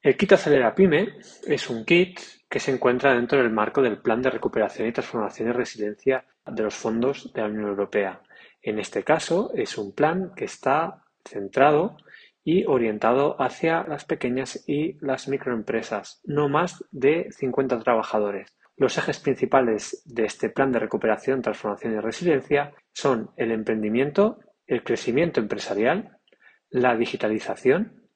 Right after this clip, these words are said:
la incorporación de servicios y productos basados en inteligencia artificial y la mejora de las competencias digitales de, eh, tanto trabajadores como responsables y directores.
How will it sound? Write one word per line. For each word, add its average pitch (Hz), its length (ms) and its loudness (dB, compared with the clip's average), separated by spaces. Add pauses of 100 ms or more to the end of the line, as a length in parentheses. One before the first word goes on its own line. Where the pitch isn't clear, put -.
(340)
la 117 120 -2
incorporación 120 800 0
de 117 100 0
servicios 107 960 -4
y 131 100 -4
productos 113 880 -6 (100)
basados 123 540 -2
en 107 80 -2
inteligencia 104 560 -4
artificial 151 580 -2 (260)
y 185 220 6
la 143 140 4
mejora 117 440 2
de 147 100 4
las 113 180 0
competencias 107 580 -2
digitales 120 800 -2 (160)
de, 120 1040 4
eh, 104 60 -4
tanto 104 500 -2
trabajadores 104 720 0
como 117 260 -2
responsables 110 680 -2
y 123 60 2
directores. 101 760 -4